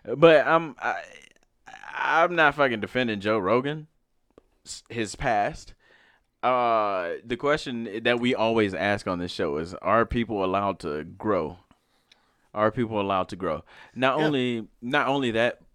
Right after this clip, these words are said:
Speaker 1: at the same time, now he did s-, make a Planet of the Apes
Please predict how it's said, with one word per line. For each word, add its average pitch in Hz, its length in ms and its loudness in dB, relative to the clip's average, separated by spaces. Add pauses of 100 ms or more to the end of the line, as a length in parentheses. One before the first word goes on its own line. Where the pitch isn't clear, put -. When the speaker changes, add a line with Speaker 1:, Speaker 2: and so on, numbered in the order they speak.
Speaker 1:
at 117 160 -2
the 113 60 -12
same 131 260 -6
time, 98 440 -8 (920)
now 98 200 -6
he 113 120 -4
did 143 380 4
s-, - 160 -12 (100)
make 123 280 0
a 120 100 0
Planet 120 360 -2
of 110 140 0
the 95 120 -4
Apes - 560 -8